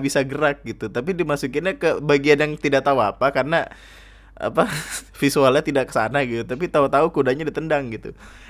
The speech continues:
As an adult, <laughs> kita tahu kalau itu adalah joke tentang,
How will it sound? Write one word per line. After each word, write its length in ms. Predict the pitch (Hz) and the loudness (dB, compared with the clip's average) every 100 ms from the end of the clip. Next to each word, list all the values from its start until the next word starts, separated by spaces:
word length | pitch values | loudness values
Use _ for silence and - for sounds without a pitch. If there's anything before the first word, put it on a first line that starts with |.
| - | 0
As 240 | 185 247 | 2 4
an 80 | 233 | 4
adult, 640 | 214 147 135 131 147 - - - - | 4 8 10 10 6 0 -12 -6 -4
<laughs> 340 | - - - | -4 -8 -4
kita 160 | 190 202 | -4 0
tahu 240 | 156 175 | 2 4
kalau 240 | 180 160 139 | 4 4 4
itu 240 | 143 196 | 2 2
adalah 240 | - 135 | 2 2
joke 300 | 131 135 - | 2 0 0
tentang, 400 | 139 127 160 180 | -4 -2 -2 -4